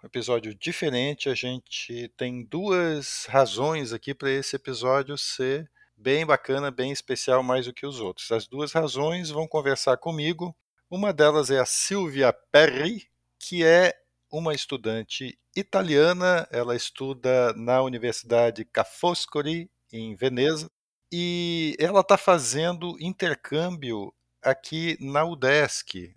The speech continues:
na esag, unidade da udesc aqui em Florianópolis, fazendo disciplinas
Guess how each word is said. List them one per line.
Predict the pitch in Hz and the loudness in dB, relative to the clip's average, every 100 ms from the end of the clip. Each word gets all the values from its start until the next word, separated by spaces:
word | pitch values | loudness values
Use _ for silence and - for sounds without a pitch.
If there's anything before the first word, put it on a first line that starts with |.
| _ | _
na | 107 110 113 123 123 - | -12 0 4 4 2 0
esag, | 135 127 123 135 117 101 | -2 4 8 8 6 0
unidade | 104 101 110 117 | -8 0 0 2
da | 117 | -2
udesc | 101 107 113 - | -2 0 0 -4
aqui | - - | -14 -12
em | |
Florianópolis, | - 143 147 139 143 156 - | -4 -2 0 0 -2 -4 -2
fazendo | 156 120 135 135 | -2 0 -6 -6
disciplinas | 131 - 127 - 131 131 | -8 -10 -10 -10 -8 -8